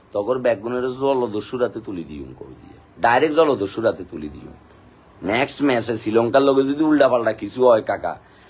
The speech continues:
কারণ এই শ্রীলঙ্কা, সাউথ আফ্রিকা, নেপাল, ভুটান, মালদ্বীপ, নামিবিয়া, পাপুয়া নিউ গিনি, এখন ব্যাকগুনের ফুটাইবার মতো ক্ষমতা আমাদের আছে। এই বিশ্বাস রাখি যদি কিয়া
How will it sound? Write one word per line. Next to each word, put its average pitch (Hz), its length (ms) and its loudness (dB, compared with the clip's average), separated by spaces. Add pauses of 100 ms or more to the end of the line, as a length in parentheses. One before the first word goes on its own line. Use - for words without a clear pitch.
(200)
কারণ 98 180 -6
এই 113 80 -2
শ্রীলঙ্কা, 139 760 2 (280)
সাউথ 139 360 2
আফ্রিকা, 135 600 2 (180)
নেপাল, 143 520 2
ভুটান, 143 480 0
মালদ্বীপ, 151 560 2
নামিবিয়া, 151 540 2
পাপুয়া 135 400 -2
নিউ 135 220 -2
গিনি, 131 220 -8 (260)
এখন 143 260 -4
ব্যাকগুনের 139 440 -2
ফুটাইবার 143 440 0
মতো 123 200 -4
ক্ষমতা 123 380 -4
আমাদের 113 280 -4
আছে। - 300 -12 (1300)
এই 151 320 6
বিশ্বাস 143 520 -2
রাখি 160 240 0
যদি 123 260 -8
কিয়া 80 320 -16